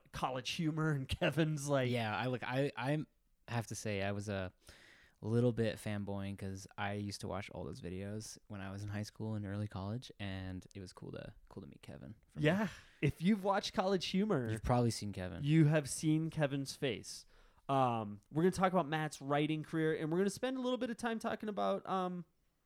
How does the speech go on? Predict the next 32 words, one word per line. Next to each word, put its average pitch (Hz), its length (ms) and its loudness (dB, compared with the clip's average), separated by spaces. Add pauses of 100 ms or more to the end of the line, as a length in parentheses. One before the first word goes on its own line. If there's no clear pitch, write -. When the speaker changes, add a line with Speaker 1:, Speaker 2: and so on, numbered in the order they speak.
(260)
Speaker 1:
the 165 60 -4
comp 196 280 0
scene, 113 320 -4
like 113 200 -2
the 151 200 2
E 156 60 8
S 147 140 2
P 147 220 0
N 135 300 0
and 110 160 -6 (300)
U 139 180 6
S 139 160 2
A 151 100 4
C, - 240 -10
U 139 240 0
S 139 160 0
A 143 120 2
C, 131 340 2
their 120 160 0
partnership, 127 640 0 (300)
and 127 140 2
what 131 160 2
Kevin 135 300 2
and 117 140 0
Matt 139 380 2
think 123 160 -6
about 110 280 -2
it 107 200 -4
from 107 480 -4
kind 120 180 -4
of 110 120 -10
a, 95 180 -8